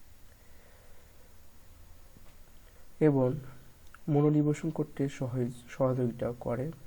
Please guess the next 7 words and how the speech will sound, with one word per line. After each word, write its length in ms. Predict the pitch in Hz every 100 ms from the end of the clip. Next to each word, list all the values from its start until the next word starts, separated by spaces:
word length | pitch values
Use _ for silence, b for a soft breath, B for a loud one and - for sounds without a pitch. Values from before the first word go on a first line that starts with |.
| - - -
এবং 200 | 147 135 135
আপনার 380 | 123 - 117
লক্ষ্য 360 | 120 120 - 117
অর্জন 300 | - - -
করে। 260 | - - 143 - - - - - - - - - - - - - - - - - - - - - - - - - - - - - - - - - - - - - - B B B B -
সালমা 280 | - 139 127
বলছে, 360 | 123 127 -